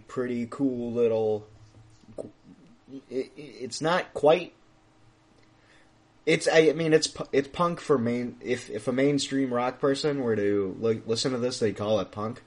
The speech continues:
But I, I've listened to a, a couple of their albums before, and they, uh,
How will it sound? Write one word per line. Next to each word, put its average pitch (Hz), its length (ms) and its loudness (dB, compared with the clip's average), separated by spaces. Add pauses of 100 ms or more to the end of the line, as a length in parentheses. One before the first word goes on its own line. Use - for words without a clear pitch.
(880)
But 95 360 -6 (680)
I, 107 140 2
I've 98 240 0
listened 127 300 4
to 113 180 8
a, - 360 -2
a - 40 -8
couple 123 320 4
of 117 120 4
their 131 200 4
albums 131 500 -2
before, 135 540 2
and 95 420 -4
they, 92 440 -4
uh, 80 280 -10